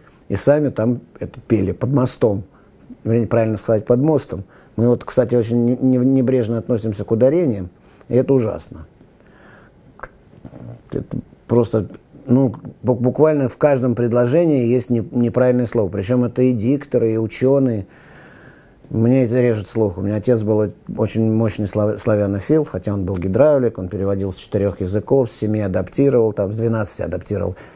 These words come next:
с семи, с четыре знал в совершенстве, с семи переводил, с двенадцати адаптировал. Вот. Хотя был гидравлик. Он очень скрупулёзно относился к ударениям и вообще к фразеологии.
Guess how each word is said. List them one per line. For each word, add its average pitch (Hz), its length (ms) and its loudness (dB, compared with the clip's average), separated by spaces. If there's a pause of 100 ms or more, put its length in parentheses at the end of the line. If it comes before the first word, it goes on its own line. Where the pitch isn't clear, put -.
с - 100 -14
семи, 123 340 2 (320)
с - 80 -20
четыре 139 380 2
знал 127 260 0
в 95 160 -8
совершенстве, 123 640 2
с - 80 -10
семи 131 300 2
переводил, 117 580 2
с - 80 -8
двенадцати 117 480 -4
адаптировал. 98 460 -2
Вот. 98 220 -2 (320)
Хотя 170 260 4
был 156 160 2
гидравлик. 104 520 -2 (1800)
Он 147 160 6
очень 139 300 0
скрупулёзно 139 640 2
относился 107 540 -4
к - 60 -8
ударениям 110 600 2 (800)
и 104 160 0 (500)
вообще 104 300 0
к 104 60 -8
фразеологии. 101 720 0